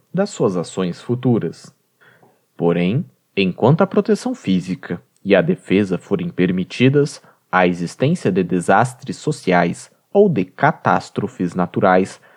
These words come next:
não implica que o grau de preferência temporal das vítimas reais ou potenciais, o grau de sua visão de longo prazo, da sua orientação para o futuro,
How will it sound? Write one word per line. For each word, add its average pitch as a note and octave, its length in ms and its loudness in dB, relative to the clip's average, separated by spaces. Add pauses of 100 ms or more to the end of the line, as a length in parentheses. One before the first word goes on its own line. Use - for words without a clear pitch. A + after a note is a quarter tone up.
(160)
não A3 160 2
implica C3+ 520 0
que G#2+ 200 -2
o F2+ 120 0
grau A#2 380 2
de C#3 140 -4
preferência G#2+ 580 -4
temporal G2+ 480 2
das A2+ 280 0
vítimas G2+ 500 -4
reais F#2 560 0
ou A3+ 160 4
potenciais, F#2 1000 -2 (320)
o E2+ 60 -10
grau F2 340 4
de E2+ 140 -2
sua F2 260 -2
visão G2+ 500 2
de F2+ 120 -2
longo F#2+ 280 0
prazo, F#2 540 2 (300)
da G3 140 4
sua - 360 2
orientação G#3 720 2
para - 240 -2
o - 20 -8
futuro, C3+ 560 4